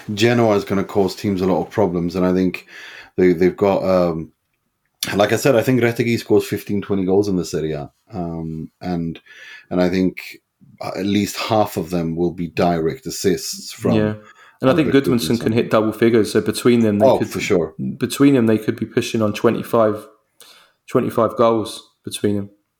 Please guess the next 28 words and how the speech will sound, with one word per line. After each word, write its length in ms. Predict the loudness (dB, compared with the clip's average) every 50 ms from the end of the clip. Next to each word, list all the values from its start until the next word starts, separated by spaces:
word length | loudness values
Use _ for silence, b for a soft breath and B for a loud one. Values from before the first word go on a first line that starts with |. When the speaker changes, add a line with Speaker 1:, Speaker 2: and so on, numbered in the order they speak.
| _ _ _ _
Speaker 2:
which 140 | -10 -8 -6
will 80 | -4 0
definitely, 420 | 0 0 0 0 -4 -6 -6 -8 -12 _ _ _ _ _ _ _ _ _ _ 0
definitely 420 | 2 2 2 0 -4 -4 -4 -4
keep 220 | -2 0 0 0 0
them 140 | 0 0
up 180 | 0 0 -2 -4
at 60 | -6 -4
the 80 | 0
very 200 | 0 0 0 0 0
least. 340 | 0 -2 -2 -6 -12 -10
And 120 | -6 -6 -4
I, 200 | -4 -4 -6 -6
I 40 | -4
think 200 | -4 -4 -2 -2
even 360 | -2 -2 -2 -4 -4 -6 -12 _ -2
mid-table, 580 | 0 0 0 2 2 2 4 4 4 2 -2 -8 -10 -16
potentially. 520 | -16 -10 -10 -10 -10 -10 -14 -20 -20 -20 b b b b b b
Pushing 260 | -2 -2 0 -2 -2
towards 320 | 0 4 4 4 4 2
mid-table. 560 | 0 -2 -2 0 2 2 2 2 2 0 -4 -8 _ _ _ _ _ _ _ -6
They 80 | -6 -6
could, 300 | -4 -2 -4 -4 -2 -2
they 80 | -4 -2
can 160 | 0 2 2
aim 160 | 4 4 2
for 120 | 2 0 0
that, 320 | 2 2 0 0 -4 -14